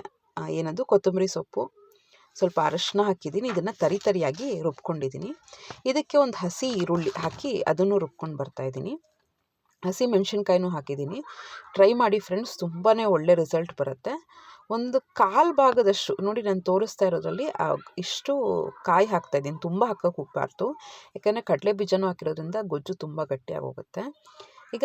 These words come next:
ಟೊಮ್ಯಾಟೊ ಹಾಕ್ತಾ ಇದ್ದೀನಿ, ಒಂದೆರಡು ಜಾಮ್ ಟೊಮ್ಯಾಟೊ ಹಾಕಿದ್ದೀನಿ. ಈಗ ಶುಂಠಿ, ಸ್ವಲ್ಪ ಬೆಳ್ಳುಳ್ಳಿ, ಎರಡು ಜಾಸ್ತಿನೂ ಹಾಕ್ಬಾರ್ದು, ಒಂದು ಐದಾರು ಬೆಳ್ಳುಳ್ಳಿ, ಒಂದು ಮೂರು ಚಿಕ್ಕ ಚಿಕ್ಕ ಪೀಸಷ್ಟು ಶುಂಠಿನ ಹಾಕಿದ್ದೀನಿ.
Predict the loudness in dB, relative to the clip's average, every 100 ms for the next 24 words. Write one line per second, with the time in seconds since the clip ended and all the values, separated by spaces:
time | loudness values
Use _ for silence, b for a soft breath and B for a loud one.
0 | 2 4 4 6 4 4 2 0 -6 -6
1 | -6 -6 -2 -2 0 -2 -2 -4 -2 -4
2 | -6 -8 -8 -6 -6 -6 -8 -8 -10 -10
3 | -12 b b b -12 -6 -6 -4 -6 -6
4 | -6 -6 -2 -2 0 -2 0 -2 -2 -6
5 | -8 -10 0 0 0 2 4 2 -2 -4
6 | -2 -2 -2 -4 -4 -6 -2 -4 -2 -2
7 | -2 -4 -2 -2 -2 -6 -8 B B B
8 | -8 -4 0 0 0 -2 -6 -18 -12 -12
9 | -12 -16 -8 -8 -8 -12 -8 -6 -8 _
10 | b b b -6 -4 -4 -6 -8 -10 -10
11 | -10 -8 -10